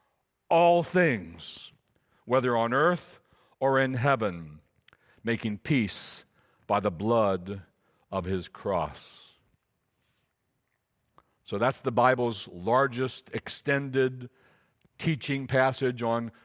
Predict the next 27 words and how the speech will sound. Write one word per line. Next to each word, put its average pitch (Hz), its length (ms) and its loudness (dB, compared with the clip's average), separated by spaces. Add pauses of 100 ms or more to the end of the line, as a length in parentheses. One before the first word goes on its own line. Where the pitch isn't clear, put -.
Christology. 110 1040 0 (500)
I-, 107 100 -14 (120)
it's, - 480 -4 (960)
it's - 220 -6
just - 320 -4 (560)
packed - 520 0
with 113 160 -6
weighty 123 640 0
statements 110 840 -4 (240)
and 110 200 -6
truths 135 360 -2
about 113 280 0
the 107 60 -6
person 117 500 -2 (260)
of 107 180 0
Jesus 98 460 -2
Christ. 98 400 -2
Let's 143 180 0
note 139 220 0
some 135 180 0
of 120 60 -2
the 117 80 0
assertions 110 480 -4
that 101 100 -4
are 107 60 -4
in 110 140 -4
here. 104 160 -2